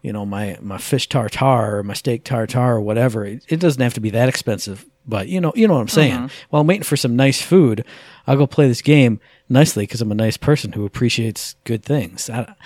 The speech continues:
Speaker 1: I don't know. I, I probably sound super snooty, but you get what
Speaker 2: Yeah.
Speaker 1: I'm saying.
Speaker 2: Well, and I was just thinking, I was like, "And here you go. You have that nice little restaurant going on, and then you have an access route, a path, or a stairway upstairs, or however you're gonna do it,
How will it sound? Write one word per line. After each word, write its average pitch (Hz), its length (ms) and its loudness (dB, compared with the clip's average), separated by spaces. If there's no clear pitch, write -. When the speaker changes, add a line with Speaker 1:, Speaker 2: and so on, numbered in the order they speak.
Speaker 1:
I 139 60 -4
don't 131 140 0
know. 117 60 0
I, 107 100 -6
I 143 180 -4
probably 180 240 4
sound 139 260 2
super - 240 -2
snooty, 147 380 2
but 139 140 -2
you 151 120 2
get 160 200 4
what 110 100 0
Speaker 2:
Yeah. 220 60 0
Speaker 1:
I'm 156 60 -4
saying. 90 340 -6
Speaker 2:
Well, 170 180 4
and 156 140 2
I 151 60 4
was 147 80 0
just 143 160 -4
thinking, 165 180 0
I 143 60 4
was 135 120 -4
like, 139 140 -2
"And 139 100 -8
here 151 160 -2
you 143 120 -4
go. 156 340 -2
You 147 80 -2
have 147 160 4
that 135 160 4
nice 143 240 0
little 147 120 -2
restaurant 139 540 -2
going 127 240 -2
on, 123 240 -2
and 147 140 -2
then 143 140 0
you 135 80 -2
have 135 180 0
an 131 80 -4
access 139 500 -4
route, 131 240 0
a 139 60 -4
path, 135 480 -4
or 135 160 2
a 123 60 2
stairway 135 460 0
upstairs, 135 580 -4
or 139 100 -6
however 147 240 0
you're 139 160 -4
gonna 131 100 -4
do 147 60 2
it, - 80 -4